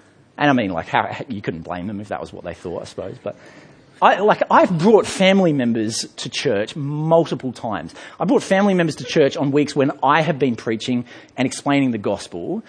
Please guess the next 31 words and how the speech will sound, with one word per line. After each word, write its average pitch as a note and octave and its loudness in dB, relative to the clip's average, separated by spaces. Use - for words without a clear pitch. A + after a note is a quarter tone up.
And F3 4
almost A#3 6
without D3+ 4
fail, A2+ 2
without D#3 6
exception, - -2
the D3+ -2
comments A3 2
that F3+ 2
they D3 4
give F#3 2
to D#3 -6
me F2+ -4
after F3+ 4
they C3+ 4
hear F3 4
the D3 4
message C#3+ -2
I C3 2
deliver G#2 -2
was, A2+ -4
"Oh, - -20
that - -10
was G3+ -2
really E3+ 4
good, E3+ 0
Mark. C3 -2
You E3 -4
spoke - -2
really D3 0
clearly. A#2+ -4